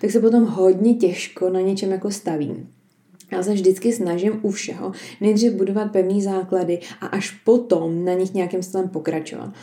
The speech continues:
Takže to jako kdybyste chtěli jít prostě vařit třeba guláš na večeři, ale neuměli jste oloupat cibuli a nakrájet maso, nebo, já nevím, jste chtěli přeplavat La Manche, ale nikdy jste nepřeplavali ani bazén o padesáti metrech třeba, jo? Tak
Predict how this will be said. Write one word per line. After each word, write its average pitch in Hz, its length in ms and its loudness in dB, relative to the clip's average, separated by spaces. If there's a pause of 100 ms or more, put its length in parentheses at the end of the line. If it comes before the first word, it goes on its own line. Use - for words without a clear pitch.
(220)
Takže 180 440 2
to 220 60 2
jako 220 140 2
kdybyste 220 380 6
chtěli 214 260 2
jít 220 120 -2
prostě 208 260 0
vařit 214 280 4
třeba 214 200 -2
guláš 165 520 0
na 175 120 -4
večeři, 175 640 -2 (360)
ale 196 200 2
neuměli 214 400 4
jste 226 200 -2
oloupat 220 420 2
cibuli 185 420 2
a 202 100 -4
nakrájet 214 500 0
maso, 170 600 -4 (300)
nebo, 196 720 2 (340)
já 202 140 2
nevím, 185 160 2
jste - 140 -8
chtěli 190 220 2
přeplavat 190 640 0
La 170 120 -2
Manche, 175 460 -2 (280)
ale 185 160 4
nikdy 196 280 2
jste 196 160 -4
nepřeplavali 185 720 0
ani 190 280 0
bazén 170 440 0
o 170 40 -6
padesáti 170 560 -2
metrech 160 500 -4
třeba, - 400 -12
jo? 180 240 -4
Tak 185 140 0